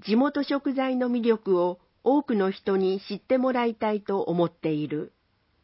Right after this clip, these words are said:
以下漫画。一コマ目。専業主婦の山内さん。チラシを眺めながら、「近所に農産物の直売所ができたのね。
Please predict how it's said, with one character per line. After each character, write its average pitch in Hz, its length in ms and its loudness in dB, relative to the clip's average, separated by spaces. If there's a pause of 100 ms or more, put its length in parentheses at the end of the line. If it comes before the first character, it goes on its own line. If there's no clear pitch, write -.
(960)
以 240 140 -4
下 185 340 -6
漫 165 320 -4
画。 147 220 -8 (1300)
一 - 260 -2
コ 202 120 -4
マ 175 180 -2
目。 151 240 -2 (800)
専 262 200 2
業 262 240 4
主 233 160 -2
婦 202 140 0
の 160 140 4
山 175 300 0
内 180 140 0 (180)
さ 147 160 -4
ん。 143 140 -8 (760)
チ 208 60 -6
ラ 226 160 2
シ 214 160 -4
を 202 80 0
眺 190 260 0
め 180 140 0
な 170 140 -2
が 156 140 -2
ら、 151 180 -8 (800)
「近 277 280 4
所 190 160 4
に 175 300 2 (220)
農 233 200 4
産 311 280 0
物 214 240 -2
の 170 100 4
直 185 320 -2
売 285 220 2
所 226 100 2
が 180 120 2
で 185 120 -2
き - 100 -14
た 190 140 -2
の 175 140 -2
ね。 180 280 -4